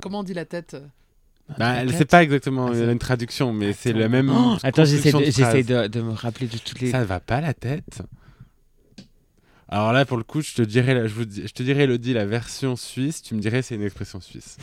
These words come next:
Speaker 2: Juste parce qu'il y a un mot dedans qui
Speaker 3: Après, j'ai
Speaker 2: sur
Speaker 3: envie
Speaker 2: la
Speaker 3: de dire
Speaker 2: voix.
Speaker 3: des expressions, mais tu vois, genre, euh, pff, moi, en fait, j'entends mon père qui, tu sais, genre, des fois, il y a, il y a aussi un truc, mais c'est de bleu, de bleu.
Speaker 2: Ah, de bleu, mais je connais, moi, de bleu.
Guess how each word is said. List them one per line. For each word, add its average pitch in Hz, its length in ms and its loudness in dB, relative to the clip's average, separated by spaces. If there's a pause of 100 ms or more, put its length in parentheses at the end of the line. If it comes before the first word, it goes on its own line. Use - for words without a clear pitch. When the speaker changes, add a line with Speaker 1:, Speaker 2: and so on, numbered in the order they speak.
(200)
Speaker 2:
Juste 139 320 -4
parce 113 180 -8
qu'il 113 140 -4
y 107 100 -2
a 95 80 -4
un 95 120 -4
mot 110 180 -2
dedans 98 220 -8 (240)
qui 98 100 -8
Speaker 3:
Après, 131 180 -2
j'ai 185 40 2
Speaker 2:
sur 160 100 2
Speaker 3:
envie 139 80 2
Speaker 2:
la 135 60 2
Speaker 3:
de 127 60 -4
dire 160 140 4
Speaker 2:
voix. 147 100 2
Speaker 3:
des 131 60 2
expressions, 135 460 -4
mais 135 100 0
tu 117 140 -10
vois, 143 140 0
genre, 120 280 -2
euh, 113 240 0 (120)
pff, - 260 -20 (300)
moi, 127 120 -4
en 160 60 -4
fait, 131 140 -2
j'entends 131 200 -4
mon 123 140 -2
père 135 240 -4
qui, - 140 -16
tu - 80 -16 (120)
sais, - 20 -4 (120)
genre, - 160 -12
des 113 140 -8
fois, 131 140 -6
il 117 60 -2
y 113 40 0
a, - 100 -6
il 117 60 0
y - 20 2
a 123 40 2
aussi 123 180 -4
un 127 80 0
truc, - 220 -12
mais 117 180 -4
c'est 113 180 -10
de 123 100 0
bleu, 120 200 -2
de 123 100 0
bleu. 120 320 -2 (960)
Speaker 2:
Ah, 160 140 8
de 160 180 12
bleu, 196 200 10
mais 185 80 6
je - 60 0
connais, 185 280 8
moi, 214 100 10
de 165 120 12
bleu. 151 340 10